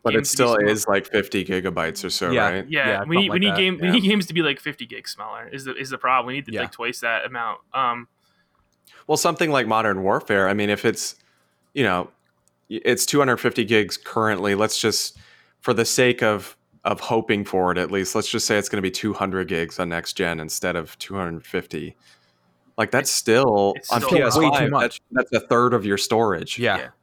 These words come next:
Speaker 2: It's a
Speaker 1: I
Speaker 2: problem.
Speaker 1: mean
Speaker 2: It's a serious problem. And I, I'm wondering if they made these consoles with the expectation that streaming is gonna be a big deal in the next five years, which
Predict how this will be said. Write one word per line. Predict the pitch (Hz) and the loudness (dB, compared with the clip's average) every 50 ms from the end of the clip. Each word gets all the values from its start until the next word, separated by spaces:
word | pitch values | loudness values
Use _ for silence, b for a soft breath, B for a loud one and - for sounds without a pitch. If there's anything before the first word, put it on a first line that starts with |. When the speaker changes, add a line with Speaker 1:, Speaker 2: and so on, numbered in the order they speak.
| _ _ _ _ _ _ _ _ _ _ _ | _ _ _ _ _ _ _ _ _ _ _
Speaker 2:
It's | - - - | -8 -6 -4
a | - | 0
Speaker 1:
I | 208 | 2
Speaker 2:
problem. | - - 175 - - 135 | 4 4 4 2 0 -4
Speaker 1:
mean | - | -6
Speaker 2:
It's | - - 156 | -6 -4 -4
a | |
serious | - - 247 269 262 208 160 - | -4 -2 0 2 2 2 0 0
problem. | - 143 123 120 120 113 107 98 | 0 0 0 0 0 -4 -6 -4
And | 127 156 151 147 131 b b b b b b b b b b b | -2 -2 -2 -4 -6 b b b b b b b b b b b
I, | - - 151 - - | -4 -2 -2 0 0
I'm | 156 170 175 | 0 2 2
wondering | 175 185 214 226 220 233 233 226 226 226 202 | 4 2 2 2 0 0 0 0 0 -2 -2
if | 135 185 170 - - | -2 -4 -4 -4 -6
they | 165 160 156 | -6 -4 -2
made | 156 156 160 165 165 | -2 -2 -2 -2 -2
these | 160 151 - | -4 -6 -6
consoles | - 147 135 135 147 143 - 160 156 151 | -2 0 0 0 0 -4 -8 -10 -10 -12
with | 135 | -12
the | - - | -8 -6
expectation | - 143 - - - 135 - - - 123 135 127 - 139 | -6 -6 -6 -6 -6 -6 -6 -6 -8 -10 -10 -10 -10 -10
that | 131 98 - | -10 -8 -6
streaming | - - - 139 131 131 135 135 139 139 | -8 -8 -6 -8 -8 -8 -8 -8 -10 -10
is | 127 | -10
gonna | - 139 131 131 | -10 -10 -10 -8
be | 139 127 | -8 -8
a | 123 | -8
big | 127 135 131 131 - | -8 -8 -8 -8 -10
deal | 120 120 123 127 123 | -8 -6 -6 -4 -4
in | 131 | -4
the | 139 135 | -4 -4
next | 131 - - | -6 -6 -4
five | - 139 135 131 131 | -2 -2 -2 -2 -2
years, | 139 139 139 143 143 - | -4 -4 -4 -4 -6 -8
which | - 135 - | -10 -14 -6